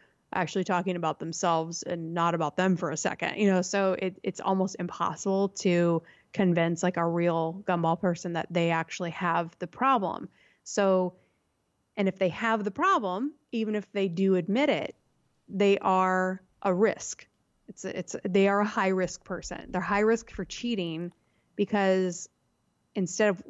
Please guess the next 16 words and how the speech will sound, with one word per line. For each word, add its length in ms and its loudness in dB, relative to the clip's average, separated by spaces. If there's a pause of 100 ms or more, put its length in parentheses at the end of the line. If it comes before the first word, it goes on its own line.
(120)
like, 240 -2
working, 480 2 (180)
when 260 2
they 80 2
have 240 -2
to 80 2
work 300 0
through 200 0
a 40 -2
conflict, 640 -4
if 40 -8
you've 160 0
ever 220 2
been 340 0
in 120 -2
a 60 -2